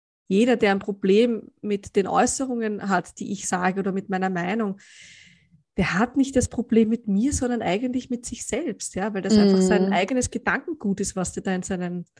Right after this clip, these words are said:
Speaker 1: keine Ahnung, in seinem Kopf halt hat.
Speaker 2: Mhm.
Speaker 1: Wie sind eigentlich die Leute damals, also in deiner, in deiner, in deinem engen Umgebungskreis, wie sind diese Menschen mit dir umgegangen?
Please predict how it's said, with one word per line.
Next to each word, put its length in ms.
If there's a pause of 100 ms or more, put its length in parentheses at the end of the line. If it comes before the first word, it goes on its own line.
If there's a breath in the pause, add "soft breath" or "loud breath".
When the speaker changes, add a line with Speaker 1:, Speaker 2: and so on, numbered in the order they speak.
(580 loud breath)
Speaker 1:
keine 260
Ahnung, 240
in 80
seinem 300
Kopf 300
halt 160
hat. 240 (800)
Speaker 2:
Mhm. 640 (720)
Speaker 1:
Wie 320
sind 340
eigentlich 520
die 100
Leute 920 (880)
damals, 680 (260)
also 160
in 140
deiner, 440
in 120
deiner, 640
in 120
deinem 260
engen 360
Umgebungskreis, 1120
wie 100
sind 280
diese 160
Menschen 400
mit 140
dir 120
umgegangen? 1000